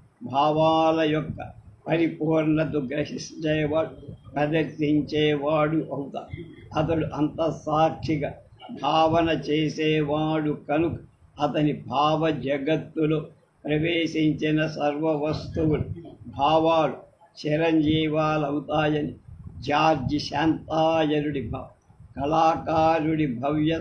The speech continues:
సౌందర్య భావావిష్టమైన మనస్థితి, ఉద్రేకం, బుద్ధి, రసావేశం, సాత్వికానుభవం,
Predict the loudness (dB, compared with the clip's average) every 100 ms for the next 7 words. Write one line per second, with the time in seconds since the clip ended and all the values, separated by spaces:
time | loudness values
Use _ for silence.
0 | -2 0 2 2 2 0 2 2 2 0
1 | 0 2 2 0 0 -2 -4 -4 0 2
2 | 2 4 2 2 0 -6 -16 -14 -6 -2
3 | 0 0 -4 -8 -2 0 2 0 -2 -10
4 | _ _ -20 -20 -20 _ _ _ -20 -20
5 | -20 _ -18 -16 -16 -20 _ _ -8 -8
6 | -2 2 4 4 2 -4 -12 -18 _ _
7 | -4 -4 -2 0 0 -2 -8 -12 -6 -4
8 | -2 2 4 4 4 2 0 -2 -6 -14
9 | -18 -4 -2 -2 -2 -2 0 2 4 4
10 | 4 2 0 0 0 -6